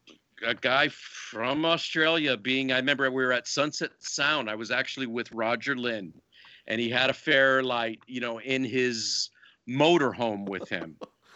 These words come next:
Speaker 1: Um, and he demonstrated it for us. And, uh, I mean, it looked very, very cool,
Speaker 2: It did.
Speaker 1: but it was kind of, uh,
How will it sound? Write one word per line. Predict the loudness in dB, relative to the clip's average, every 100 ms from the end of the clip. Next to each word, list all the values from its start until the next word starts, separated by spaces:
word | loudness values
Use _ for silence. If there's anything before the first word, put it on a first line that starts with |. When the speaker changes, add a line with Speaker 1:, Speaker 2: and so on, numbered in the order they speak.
| -20 -6
Speaker 1:
Um, | -2 -2 -2 -8 -18 -18 _ _ _ -2
and | 2
he | 2
demonstrated | 4 2 2 -2 0 0 -2
it | -10 -14
for | -12 -12
us. | -14 -12 -12 -12 _ _ _ _ _
And, | -10 -8 -6 -4
uh, | -2 -2 -6 -8
I | -6
mean, | -2
it | -2
looked | -4 -6
very, | 0 4 6 4
very | 0 -6 -8 -12
cool, | -12 -10 -10
Speaker 2:
It | -8
did. | -6
Speaker 1:
but | -4
it | -2
was | -4 -4
kind | 0 0
of, | 0 -2
uh, | -2 -2